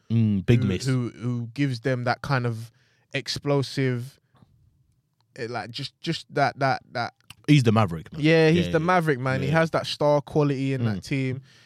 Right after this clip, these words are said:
Speaker 2: He gives them that kind of energy and, and pace and strength and explosiveness that, you know, especially in, in, in a tournament when it gets to a knockout stage like this, one, one action that they, that, that particular player, you know, pulls off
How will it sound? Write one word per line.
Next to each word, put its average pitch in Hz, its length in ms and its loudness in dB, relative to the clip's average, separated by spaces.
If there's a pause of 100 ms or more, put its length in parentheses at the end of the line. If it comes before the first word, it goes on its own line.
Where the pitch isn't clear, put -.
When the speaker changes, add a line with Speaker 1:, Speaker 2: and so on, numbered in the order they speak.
(140)
Speaker 2:
He 123 120 -6
gives 147 260 0
them 139 160 0
that 127 160 -4
kind 131 220 0
of - 160 -6
energy 127 500 -2
and, 120 140 -4
and 113 200 -8
pace 127 320 -2
and 117 140 -8
strength 135 380 -6
and 127 100 -10
explosiveness 131 1040 -4
that, 120 240 -4
you 131 100 -8
know, 120 220 -8 (260)
especially 135 500 -4
in, 127 100 -4
in, 123 300 -8
in 123 140 -8
a 117 60 -6
tournament 127 560 -6 (140)
when 127 180 -10
it 131 60 -8
gets 127 160 -10
to 127 80 -8
a - 20 -6
knockout 131 340 -6
stage 127 300 -6
like 117 160 -6
this, 139 320 -4 (460)
one, 131 600 0
one 143 460 0
action 147 420 -2
that 110 200 -6
they, 139 320 2
that, 117 180 -8
that - 160 -2 (140)
particular 131 460 -10
player, 135 340 -4 (400)
you 131 100 -12
know, 120 280 -8 (320)
pulls 139 280 -2
off 143 360 0